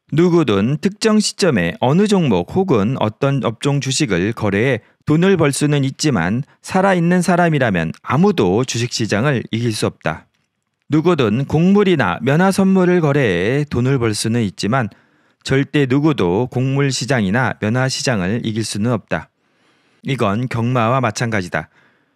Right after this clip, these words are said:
누구나 경마 경주에서 한 번 돈을 딸 수는 있지만 아무도 경마 경주에서 계속해서 돈을 딸 수는 없다.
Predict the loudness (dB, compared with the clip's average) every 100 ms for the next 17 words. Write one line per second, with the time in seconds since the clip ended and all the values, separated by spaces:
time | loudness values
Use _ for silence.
0 | _ _ _ -2 2 2 2 0 -2 -2
1 | 0 2 2 2 0 0 0 0 -2 -4
2 | -8 _ -2 0 2 2 2 2 0 0
3 | -2 -2 -2 -2 -2 -2 -2 0 -2 -4
4 | -2 -2 0 0 -2 -4 _ _ -4 -2
5 | 0 -2 -2 -4 -2 0 0 -2 -4 -4
6 | -6 -10 -8 -6 -2 -2 -2 -2 0 0
7 | -2 -4 -4 -2 -2 -4 -8 -10